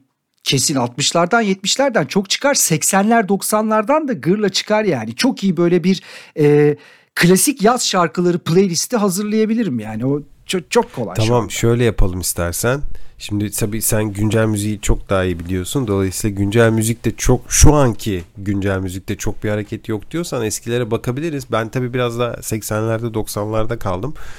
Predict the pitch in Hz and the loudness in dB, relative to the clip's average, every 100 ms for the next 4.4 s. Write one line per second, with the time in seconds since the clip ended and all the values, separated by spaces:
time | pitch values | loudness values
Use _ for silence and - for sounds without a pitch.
0 | - - - 117 123 - 120 113 143 156 | -10 -2 2 4 2 0 0 2 0 0
1 | 117 101 101 - 101 95 - 104 98 95 | 0 0 -2 -2 -4 -4 -4 -2 -2 -2
2 | 95 95 107 98 98 - - 95 - 101 | -4 -2 -4 -2 -2 0 2 2 0 -6
3 | 95 98 110 104 92 87 90 92 92 95 | -4 -2 0 0 -2 -4 -6 -6 -6 -6
4 | 92 95 90 | -6 -6 -6